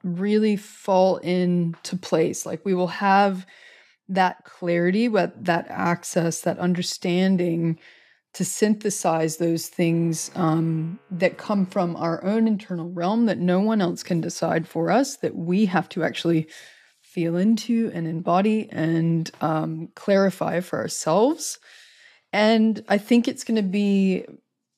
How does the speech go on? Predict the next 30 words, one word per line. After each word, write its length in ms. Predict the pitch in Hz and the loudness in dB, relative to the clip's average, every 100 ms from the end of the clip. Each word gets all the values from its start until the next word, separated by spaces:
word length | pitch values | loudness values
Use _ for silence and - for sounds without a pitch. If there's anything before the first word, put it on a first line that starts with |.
| - | -20
quite 300 | - 214 190 | -2 2 2
easy 280 | 190 185 190 | 2 0 0
to 160 | 170 175 | -2 -6
do 280 | 160 170 170 | -2 2 4
that 300 | 165 - - | 4 2 -6
for 220 | - - | -10 -2
this 280 | 165 165 - | 0 0 0
lunation 520 | 160 160 165 - 165 | 0 2 -2 -4 -6
coming 300 | - 180 165 | -4 -2 2
up. 260 | 175 170 - _ _ | 2 0 -6 _ _
The 120 | - 196 | -2 2
last 280 | 214 254 | 4 2
thing 120 | 330 320 | 0 2
I 60 | |
wanted 280 | 294 262 233 | 4 4 2
to 100 | 220 | 0
mention 800 | 190 185 - 196 190 185 180 - _ _ _ _ _ _ _ _ | 0 0 0 0 2 2 0 -6 _ _ _ _ _ _ _ _
is 200 | 220 196 | -4 -2
that 200 | 220 - | 0 0
after 380 | 185 233 - 277 | 2 2 2 -2
this 380 | 208 214 208 - | 0 -4 -4 -2
new 180 | 196 190 | 0 2
moon 380 | 185 185 190 | 2 2 0
on 120 | 190 180 | 0 -2
the 80 | |
twenty-eighth, 800 | 180 - 185 180 170 175 175 - _ - - _ _ _ _ _ - | -4 -2 0 2 4 2 0 -10 _ -20 -20 _ _ _ _ _ -10
well, 400 | 202 196 196 196 208 202 185 | 0 2 2 -2 -12 -10 -2
on 100 | 196 | 0
the 80 | 190 | 0
twenty-ninth 920 | - 233 240 226 202 196 196 196 | -2 0 2 2 2 0 -2 -6